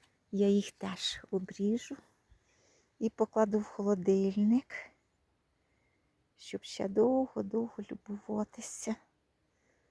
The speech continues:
Тобто сьогодні хоч декілька півоній зріжу, щоб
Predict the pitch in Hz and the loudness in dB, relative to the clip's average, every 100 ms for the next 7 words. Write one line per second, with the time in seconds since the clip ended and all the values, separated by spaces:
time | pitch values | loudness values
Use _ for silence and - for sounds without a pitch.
0 | _ _ _ _ 226 _ - 233 - - | _ _ _ _ -20 _ -6 -6 -6 -20
1 | _ - - - - - - _ - 233 | _ -14 -12 -14 -18 -20 -20 _ -8 -2
2 | 226 240 220 208 214 - - _ _ _ | 2 2 6 6 4 0 -20 _ _ _
3 | _ _ _ _ _ _ _ _ _ _ | _ _ _ _ _ _ _ _ _ _
4 | _ _ _ _ _ _ - - - - | _ _ _ _ _ _ -12 -12 -14 -6
5 | - 220 214 214 208 - 220 220 _ _ | -2 0 0 -2 -2 -4 -8 -8 _ _
6 | _ _ _ _ _ _ _ 214 208 208 | _ _ _ _ _ _ _ 2 4 6
7 | 214 208 214 - 220 240 240 - 233 - | 6 6 6 2 2 4 4 4 4 2
8 | - - _ _ _ _ _ _ - - | -18 -18 _ _ _ _ _ _ -10 -8